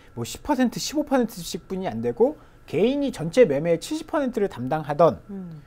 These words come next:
Speaker 1: 그런 때에서 지금 오십 퍼센트대로 개인의 매매 비중이 떨어졌습니다.
Speaker 2: 음.
Speaker 1: 이건 누가 봐도 개인이 주식을 안 한다라는 이야기거든요, 기존보다.
Speaker 2: 음.
Speaker 1: 그러니까 주가가,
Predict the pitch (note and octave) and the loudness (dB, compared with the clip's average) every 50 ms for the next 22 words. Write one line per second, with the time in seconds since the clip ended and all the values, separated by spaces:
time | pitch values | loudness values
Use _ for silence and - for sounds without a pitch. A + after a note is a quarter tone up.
0 | - - - D3 D#3+ G3 F#3+ F#3+ - G#3+ G3+ E3+ D#3 - A#3 C#4+ D#4 - - - | -20 -12 -2 0 0 2 2 0 0 2 4 2 4 4 2 0 0 -4 -14 -20
1 | - - - - - - - A#2 C3+ G#3+ C#4+ E3 - - - - A#2+ C#3+ - - | -20 -20 -20 -20 -18 -14 -8 -2 -2 -2 -2 -2 -6 -16 -12 -8 -6 -6 -6 -6
2 | - - - D4 - A#3 G#3 - D3+ - - G#2+ A2 C#3+ G3+ D#4+ E4+ - - - | -10 -14 -16 -10 -8 -8 -8 -8 -12 -14 -12 -10 -6 -4 -4 -4 -6 -10 -18 -20
3 | - - - B2+ B2 C3 D#3 G3+ A3+ E3 A2 G#2 B2+ C#3 B2+ A#2 G#2+ F#2+ - G#2 | -20 -12 -8 -6 -4 -4 -2 -2 -2 -2 -2 -4 -4 -6 -6 -8 -10 -12 -12 -12
4 | A#2 F3+ B3+ - - - - - - A3+ A#3+ C#4 D4 - - - - F2 E2+ - | -10 -10 -10 -10 -14 -18 -20 -8 -4 0 0 0 0 -2 -6 -10 -12 -16 -20 -20
5 | - - - F3+ E3+ E3+ - - - - - _ - E3+ A3+ D4 C#4 F3+ B2+ C#3+ | -20 -20 -20 -20 -20 -20 -20 -20 -20 -20 -20 _ -4 -2 0 0 0 0 0 4
6 | G3 C#4+ D4 D4+ C4+ B3+ A3 A3 F3+ - A#2 B2+ C3 G#3+ G#3 G#3+ G3+ F#3+ D3 A2+ | 6 6 6 6 4 2 0 -2 -4 -6 -6 -4 -2 -2 0 0 -2 -2 -4 -8
7 | - - - C#3 D3 G3+ G3+ G#3 G3+ F3+ C3 - - - C#3+ C#3+ F#3+ C4 D4 D4 | -12 -12 -12 -8 -8 -2 0 0 0 0 0 -4 -6 -6 -4 -4 -2 0 0 2
8 | C#4+ C4+ A#3+ F3 C#3 B2 A2+ G#2+ G2+ F#2+ F2+ F2 F2 G2+ - - - - - - | 2 2 0 0 -2 -4 -4 -4 -6 -8 -10 -12 -14 -14 -14 -16 -16 -18 -20 -20
9 | - - - - - - - - C3 C3 D#3+ D3 A#2 G2+ - D3 - F#3+ F3+ D#3 | -20 -20 -20 -20 -20 -18 -12 -8 -4 -2 -2 -2 -2 -4 -4 -6 -6 -6 -10 -16
10 | D3 C#3+ - - - - - - - - C#4 D#4 D#4 D4 C4 A#3+ G#3+ G3 F3+ G3 | -16 -18 -20 -20 -20 -20 -20 -20 -10 -6 -6 -4 -2 0 0 0 0 0 -2 0
11 | F3 D#3+ B2+ B2+ C#3+ C3 G#2+ F2+ | 0 2 0 0 0 -2 -4 -8